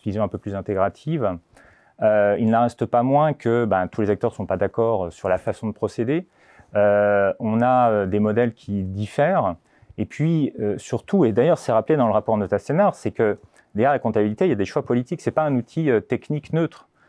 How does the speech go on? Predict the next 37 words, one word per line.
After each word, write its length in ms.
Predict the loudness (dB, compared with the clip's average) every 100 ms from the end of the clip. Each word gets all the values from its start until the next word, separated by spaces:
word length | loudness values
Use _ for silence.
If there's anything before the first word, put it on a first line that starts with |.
| -20 -12
contrairement 440 | -8 -2 0 2
à 60 | 0
ce 80 | -2
que 80 |
parfois 720 | -4 -2 -2 -2 0 4 4 2
on, 340 | 0 -6 -8
on 60 | -8
pense, 380 | -2 -2 -2 -6
et 100 | -8 _ _ -4
malheureusement, 600 | 0 2 2 2 2 2
la, 180 | 2 0
et 80 | -6
dans 140 | -4
la 80 | -4
façon 300 | -4 -4 -4
dont 120 | -4 -4
la 120 | -4
comptabilité 400 | -4 -4 -2 -2
est 100 | -4
enseignée, 440 | -6 -6 -6 -6
souvent. 340 | -10 -8 -6 -8 _ _ -20 -20 _ _ 0
Euh, 560 | 2 4 4 2 0 -2 -8
donc 400 | -4 -2 -2 -4 -4
la 120 | -2
comptabilité 360 | 0 -2 0 0
est 40 |
performative, 720 | 0 -2 -2 0 -2 -4 -2
elle 100 | -2
fait 160 | 0 2
advenir 720 | 2 2 0 2 0 -2 -4
un 100 | -6
certain 380 | -4 -4 -4 -4
choix, 500 | -6 0 0 0 -4 _ _ -18 -2
malgré 400 | 0 2 0 2
les 160 | 2 2
acteurs 340 | -2 -2 -2
aussi. 280 | -2 -8 -18